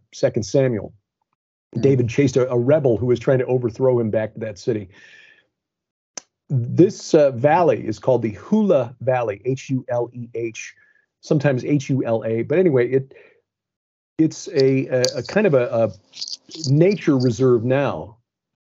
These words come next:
Speaker 1: Uh, but in ancient times, it was a, it was a marsh 'cause it, you know, it was kind of a low area. The Jordan River moved through it very slowly. Uh, the Israelis drained it about seventy years ago. But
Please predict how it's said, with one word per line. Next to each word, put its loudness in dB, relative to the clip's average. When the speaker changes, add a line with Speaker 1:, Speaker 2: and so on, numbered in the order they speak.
Speaker 1:
Uh, -4
but 0
in 4
ancient 2
times, -4
it -6
was -4
a, 4
it -8
was -2
a -2
marsh -6
'cause -4
it, -4
you -14
know, -4
it -6
was -10
kind 0
of -2
a 0
low 2
area. 0
The 0
Jordan 0
River 2
moved 0
through 0
it -2
very 2
slowly. 0
Uh, -6
the -6
Israelis 2
drained 0
it 2
about -2
seventy -2
years -2
ago. -2
But 0